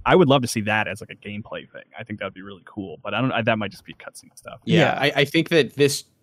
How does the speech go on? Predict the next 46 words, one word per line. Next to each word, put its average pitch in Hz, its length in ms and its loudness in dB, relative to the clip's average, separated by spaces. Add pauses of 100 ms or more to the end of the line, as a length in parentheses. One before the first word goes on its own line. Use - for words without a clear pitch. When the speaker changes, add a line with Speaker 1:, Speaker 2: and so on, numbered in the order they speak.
Speaker 2:
trailer, 117 380 2
which 107 180 -2
I 107 80 2
don't 123 200 0
think 110 180 -4
showed 107 240 -4
a 95 40 -6
ton - 300 -8
of, 95 120 -4
like, 87 320 -4
actual 98 400 -6
gameplay, 123 680 -6
definitely 113 300 -2
felt 101 260 -2
more 98 560 -2 (400)
pitched - 380 -2
to, 120 120 -2
like, 98 300 2
oh, 165 160 6
okay, 143 180 2
like, 110 200 0
we 120 160 -2
showed 165 180 4
off 156 200 4
the, 131 120 4
the - 160 -4
fact 127 280 2
that 120 140 -4
it's, 117 180 -4
like, 107 180 0
an 107 100 0
open 104 240 -4
world 101 260 0
Halo 101 440 -2 (140)
thing, 92 420 -4 (320)
but 120 100 4
I 113 60 4
think 117 180 -2
this, 120 220 -2
this 120 240 -4
trailer 117 260 4
was 104 140 -4
definitely 110 260 -2
more 101 180 -2
directed 98 340 -4
to, 104 120 -8